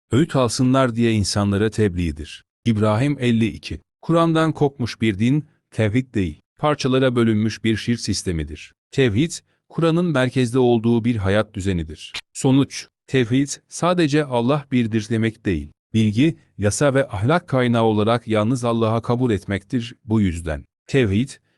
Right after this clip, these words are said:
tek kaynaktan beslenmek. Kaynak vahiy Kur'an.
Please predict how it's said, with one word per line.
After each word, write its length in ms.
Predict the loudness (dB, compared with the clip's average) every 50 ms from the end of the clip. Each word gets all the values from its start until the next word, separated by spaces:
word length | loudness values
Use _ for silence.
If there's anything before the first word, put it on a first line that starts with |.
| _ _
tek 220 | -2 -2 -2 -2 -2
kaynaktan 600 | -2 0 2 2 0 0 -2 -2 -2 -2 0 0
beslenmek. 680 | -2 -4 -2 -2 -2 -2 -2 -2 -6 -8 -10 -16 -20 _ _ _ _
Kaynak 480 | -2 0 0 0 0 -2 -2 -4 -4 -4
vahiy 280 | -4 -2 0 -2 -2
Kur'an. 360 | -2 -4 -4 -4 -4 -6 -6